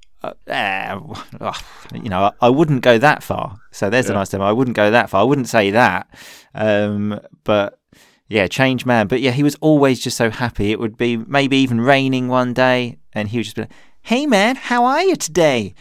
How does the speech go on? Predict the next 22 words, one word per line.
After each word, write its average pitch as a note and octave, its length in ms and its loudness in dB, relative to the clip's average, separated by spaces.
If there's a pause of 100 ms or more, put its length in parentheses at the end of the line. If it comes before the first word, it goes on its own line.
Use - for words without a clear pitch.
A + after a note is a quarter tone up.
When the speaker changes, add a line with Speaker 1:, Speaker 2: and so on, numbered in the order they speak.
Speaker 1:
It's F#3 160 -2
a C3 40 -8
great D3+ 440 -2
day, D#3 320 -2
isn't D3+ 240 -2
it?" F#2 160 -6 (120)
And A2+ 140 -8
I A#2+ 140 -2
was G#2+ 120 -6
just - 220 -12
like, G2 240 -10
"Look, C3 320 0 (160)
it's - 200 -12
a A2 100 0
shit - 400 0
day." A2+ 380 2
Speaker 2:
That's D3+ 180 10
a, C#3+ 220 6
that's D3 140 6
a - 40 2
Canadian C#3 420 8
accent, A2 460 4